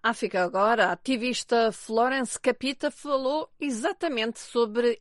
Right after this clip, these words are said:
esta questão, estas duas leis. Vamos ouvir.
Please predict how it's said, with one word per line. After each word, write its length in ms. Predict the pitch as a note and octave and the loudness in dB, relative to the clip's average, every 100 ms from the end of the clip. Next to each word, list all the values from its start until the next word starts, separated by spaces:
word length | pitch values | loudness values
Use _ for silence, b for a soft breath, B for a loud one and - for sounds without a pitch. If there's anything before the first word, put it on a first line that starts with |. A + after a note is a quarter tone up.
| - | -2
esta 340 | G#3 G3 - | -2 -2 -6
questão, 540 | G#3+ G#3 - F3+ F3 G3 _ _ G3+ - | -10 -8 -2 0 0 -8 _ _ -20 -8
estas 480 | F3+ - F3 F3 - _ - | -6 -6 -6 -6 -8 _ -14
duas 420 | E3 A3+ G#3+ D#3+ | -12 -4 -2 -2
leis. 300 | D#3 G#2 - - | -6 -8 -14 -8
Vamos 240 | B3+ G#3 | -6 -4
ouvir. 280 | D#3+ D3+ | -6 -8